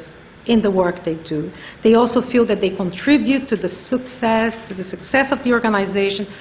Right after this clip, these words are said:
with ninety-five percent of responding, respondents stating that they agree, strongly agree that their participation is valuable. Now, these results are corroborated by statements from the open-ended,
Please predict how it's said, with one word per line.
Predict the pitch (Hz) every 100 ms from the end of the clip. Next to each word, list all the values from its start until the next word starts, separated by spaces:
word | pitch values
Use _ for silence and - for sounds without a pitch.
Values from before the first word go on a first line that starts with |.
| - -
with | 226
ninety-five | 240 247 285 311 294 277 - 277 294 285 -
percent | 190 - 165 160 156 - - -
of | 226 190
responding, | 202 - 226 220 208 - - - -
respondents | 208 202 226 226 180 170 - - - - -
stating | 226 - 262 262 254 - 175 185
that | 208 208
they | 226
agree, | 208 226 247 262
strongly | 240 - 226 214 196 190
agree | - 294 320 233
that | 202
their | 202 196
participation | 202 208 - 190 180 170 170
is | 160 160
valuable. | 175 160 170 - - - - - - - - 226
Now, | 208 190 -
these | 349 349
results | 381 320 233 180 180
are | 220
corroborated | - 214 254 311 214 160 147 170 - 190 190 -
by | 220 220
statements | 214 - 294 285 208 185
from | - 208
the | 208 202
open-ended, | 269 285 294 269 262 226 233 226 220